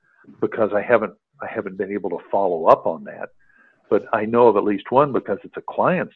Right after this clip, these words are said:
dog, my own client's dog, that had terrible atopy, terrible allergies, and they received the stem cells. The owner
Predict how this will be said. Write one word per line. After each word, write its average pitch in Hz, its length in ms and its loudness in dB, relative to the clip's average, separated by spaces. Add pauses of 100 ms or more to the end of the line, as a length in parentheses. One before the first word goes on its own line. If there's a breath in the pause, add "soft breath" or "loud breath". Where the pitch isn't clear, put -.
dog, 160 320 -8
my 98 140 -6
own 196 200 0
client's 85 480 -6
dog, 78 300 -12 (800)
that 104 180 6
had - 320 -4 (160)
terrible 139 560 4 (380)
atopy, 92 400 -6 (120)
terrible 160 440 2
allergies, 92 480 0 (400)
and 107 120 0
they 98 280 -6 (320)
received 90 520 -6
the 143 180 2
stem 110 340 -2
cells. 98 380 0 (600)
The 101 140 -4
owner 131 360 4